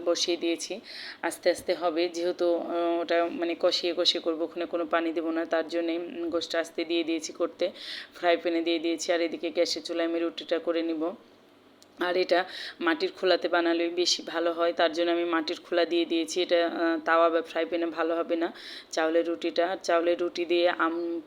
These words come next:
খেতেও ভালো লাগে। আসলে জানি না কে কীভাবে খায়, কিন্তু আম, পাকা আম চাউলের রুটি দিয়ে খেতে ভালো লাগে, খুবই টেস্ট মনে হয়। খেয়েছিলাম বিয়ের আগে মায়ের কাছে, মায়ের হাতে। আর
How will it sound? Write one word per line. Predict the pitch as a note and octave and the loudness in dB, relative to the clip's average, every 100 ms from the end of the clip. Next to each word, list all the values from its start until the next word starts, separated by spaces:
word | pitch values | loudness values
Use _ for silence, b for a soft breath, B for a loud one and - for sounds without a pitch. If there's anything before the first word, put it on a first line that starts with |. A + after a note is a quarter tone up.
| - | -8
খেতেও | E3+ F3 F3 | -4 0 2
ভালো | F3 F3 | 2 2
লাগে। | E3+ E3 | 4 4
আসলে | E3+ E3+ E3+ | 2 0 -2
জানি | E3 E3 E3 | 2 2 2
না | E3+ | -2
কে | E3+ E3+ | -2 -4
কীভাবে | E3 F3 E3 E3+ | 0 -2 0 -4
খায়, | E3 D#3+ D#3+ | -2 -4 -2
কিন্তু | F3 E3+ E3 | -6 -4 -2
আম, | E3 E3+ E3+ B B B B | -2 -4 -8 B B B B
পাকা | - E3 F#3 | 0 2 2
আম | E3+ E3+ E3+ | 2 0 2
চাউলের | E3+ E3+ E3 | 2 4 2
রুটি | D#3 E3+ | -2 -2
দিয়ে | E3+ | -2
খেতে | D#3+ F3+ F3 | -2 -2 -2
ভালো | D#3 E3+ | 0 2
লাগে, | E3+ E3 F3 G3 | 2 0 -2 -4
খুবই | - F3+ F3+ | -4 -2 0
টেস্ট | F3+ E3 - - - | -2 -2 -6 -10 -6
মনে | F3 E3+ | -4 0
হয়। | E3 E3+ E3+ | 2 0 0
খেয়েছিলাম | - F#3 F3 F3 E3+ F3 B B B B | 4 4 4 0 0 -2 B B B B
বিয়ের | - F#3 F3+ | 0 4 6
আগে | E3+ E3 | 6 4
মায়ের | E3+ E3 E3 | 2 2 0
কাছে, | D#3+ E3 E3+ | 0 -4 -2
মায়ের | E3+ D#3+ D#3+ | -2 -2 -2
হাতে। | E3 D#3+ F3 B B B B | -4 -2 -2 B B B B
আর | D#3 | -4